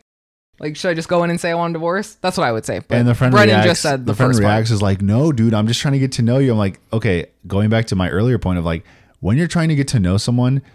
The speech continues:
Speaker 2: you should probably not go at them with this type of energy this soon in a relationship. Like, that's not setting up your friend for success either."
Speaker 1: Emily speaking with Brennan's friends was a lot less eventful.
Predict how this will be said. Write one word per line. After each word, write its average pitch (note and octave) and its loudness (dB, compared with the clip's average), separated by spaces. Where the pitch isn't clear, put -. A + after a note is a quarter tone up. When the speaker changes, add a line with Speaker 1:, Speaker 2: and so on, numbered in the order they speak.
Speaker 2:
you - -10
should - -8
probably C3 2
not G2+ 0
go G2+ 0
at F#2 -2
them F2+ 0
with F2 -2
this F#2 -4
type F#2+ -2
of F#2 -2
energy E2 -2
this F#2 -2
soon F2 -2
in F2 -4
a E2+ 0
relationship. D#2+ -4
Like, F2+ -4
that's G2+ -2
not F#2+ 0
setting F#2 0
up F2 -2
your F2 0
friend E2+ -2
for E2 -6
success E2 -6
either." D#2 -6
Speaker 1:
Emily G#3 -2
speaking G3+ -6
with F3+ -6
Brennan's C#4 -2
friends B3 -2
was E3+ -2
a F#3 -4
lot E3 -2
less F#3 -8
eventful. D#3 -4